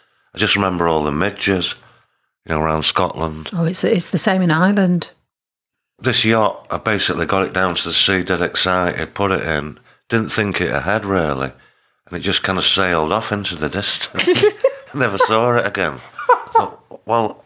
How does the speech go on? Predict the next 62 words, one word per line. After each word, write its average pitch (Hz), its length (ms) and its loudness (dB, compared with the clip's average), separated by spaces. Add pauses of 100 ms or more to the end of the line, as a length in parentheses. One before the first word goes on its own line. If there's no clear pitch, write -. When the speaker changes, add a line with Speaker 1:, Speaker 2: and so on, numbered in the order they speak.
Speaker 1:
I, 107 60 0 (120)
I 120 40 0
don't 123 160 2
know 110 60 2
what 104 160 2
I 85 40 0
was 85 120 -2
expecting 92 500 -2
it 90 160 -2
to 80 100 -2
do, 113 300 2 (380)
you 95 60 0
know, 98 80 0
go 101 140 2
around 98 280 0
in 98 140 -2
circles, 110 760 -2 (280)
but - 80 -10
there's 95 120 -6
no 113 140 2
one 104 200 0
working 95 400 0
the 78 60 -4
rudder 95 380 0
on 71 120 -2
it, 69 140 -10
was 92 220 -4
there? 98 180 -4 (600)
So 95 140 0
it 71 40 0
was - 80 -4
just 104 180 2
an 95 120 2
oversight, 98 640 2
and 80 100 -2
off 95 160 -2
it 90 140 -2
went, 98 340 -2 (160)
<laughs> - 140 -20
and, 90 460 0
uh, 87 180 2
I 78 40 -2
was 71 100 -6
gutted, 95 460 -2
you 87 100 -8
know. 85 240 -2 (520)
Only 87 180 0
had 95 160 0
it 110 120 -2
five 90 300 -4
minutes. - 680 -6 (220)
Speaker 2:
<laughs> - 100 -14
And 349 100 2
it 330 120 0
just - 240 2
sailed 277 280 4
off 269 200 0
into 269 200 4
the 262 120 2
distance. 254 600 2
Speaker 1:
Yeah, 120 460 4
yeah. 107 380 2